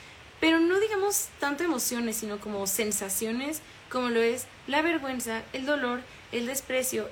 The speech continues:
y sobre todo el derecho de ser normal y no ser insignificante.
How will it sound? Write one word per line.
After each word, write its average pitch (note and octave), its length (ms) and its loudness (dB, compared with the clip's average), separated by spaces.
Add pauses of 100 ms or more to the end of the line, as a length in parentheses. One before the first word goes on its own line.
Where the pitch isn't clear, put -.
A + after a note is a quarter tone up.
y C#4 60 -6
sobre D4 280 -2
todo E4 360 -2
el C#4+ 140 -4
derecho D4 440 -2
de C#4+ 80 -2
ser C#4 240 -4
normal B3 520 -2
y B3+ 80 -4
no A#3 160 -2
ser C4 180 -4
insignificante. G3+ 1040 -4